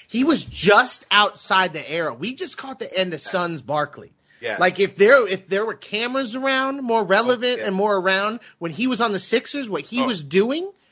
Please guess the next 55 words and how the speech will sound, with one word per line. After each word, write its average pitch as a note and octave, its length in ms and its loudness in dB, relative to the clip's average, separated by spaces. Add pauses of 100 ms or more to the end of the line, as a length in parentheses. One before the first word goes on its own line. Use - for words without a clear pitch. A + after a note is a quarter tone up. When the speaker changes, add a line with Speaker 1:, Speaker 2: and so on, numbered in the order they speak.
(120)
Speaker 2:
Oh - 80 -10
Speaker 1:
it G#3+ 60 2
Speaker 2:
my F#3+ 80 0
Speaker 1:
was, F#3 120 6
Speaker 2:
God. G#2 320 -4 (180)
Speaker 1:
it's A#3 240 0
some A#3+ 200 2
of F#3+ 60 -4
the F#3 80 0
craziest A3+ 680 0
stats F#3+ 300 0
you've F3 100 -8
ever D#3 160 -2
seen. C#3 320 -12 (100)
Speaker 3:
His F3 180 0
vert D3 340 0
is C3 120 -10
insane. D3 440 -4
I D3 160 6
read D#3+ 220 -2
this D3+ 140 -12
thing. D3+ 300 -6
I C3+ 140 2
used C#3 260 -10
to C3 60 -20
read, B2+ 180 -6
uh, A2+ 100 -2
bios A2+ 680 -2 (400)
and, B2 200 -2
uh, A#2 240 0
as A2+ 140 -8
a A2 40 -18
kid, C#3 380 -2
and A#2+ 120 -6
I B2 60 2
remember C3 300 -6
seeing C3+ 220 -10
this A#2+ 100 -12
thing C3 120 -10
about A#2+ 160 -4
Charles B2 240 -4
Barkley. B2+ 320 -4
He A#2+ 40 -6
said A#2+ 180 -8
why B2 120 2
he C3+ 140 -6
could A#2+ 100 -12
jump A#2 220 -8
so C#3+ 100 -10
high. D3+ 280 0
He D3 180 -20
started B2+ 420 -8
jumping B2+ 380 -10
over A2+ 200 -10
fences. A#2+ 540 -12